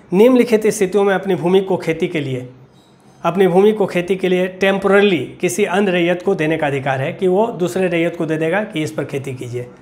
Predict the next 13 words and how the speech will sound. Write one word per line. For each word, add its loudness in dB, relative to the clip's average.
अस्थायी 2
रूप -4
से, -10
लेकिन 4
इसकी 0
सूचना 2
रैयत 0
किसको -4
देगा? 0
एसडीओ -2
को -2
देगा 0
और 0